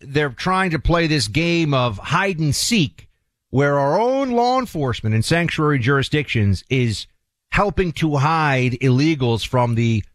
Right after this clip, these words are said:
law enforcement of the federal government. Imagine if we're doing this with other laws for a moment and what outrage there would be. But back to the mayor of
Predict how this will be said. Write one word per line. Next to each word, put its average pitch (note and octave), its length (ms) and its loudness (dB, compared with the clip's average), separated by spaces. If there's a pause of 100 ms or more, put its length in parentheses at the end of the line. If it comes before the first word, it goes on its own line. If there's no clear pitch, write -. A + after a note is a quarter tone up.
(140)
law C#3 240 2
enforcement C3 440 -4
of A2 60 -4
the - 40 -8
federal A2+ 220 -2
government. G#2+ 360 -2
Imagine B3 400 0
if D#3 120 -2
we're E3 140 -2
doing D3 320 0
this A#2+ 200 -2
with A2 220 -4
other B2+ 440 -2
laws E2 500 -6 (100)
for G2 180 0
a F2+ 40 2
moment F2+ 360 0 (420)
and A2+ 180 0
what B2+ 180 0
outrage A#2 500 -2
there G2+ 140 0
would F#2 140 0
be. F2 220 -2 (420)
But C#3+ 160 0
back G3+ 340 0
to G#3+ 120 -2
the E3+ 100 2
mayor E3 540 0
of B2+ 600 0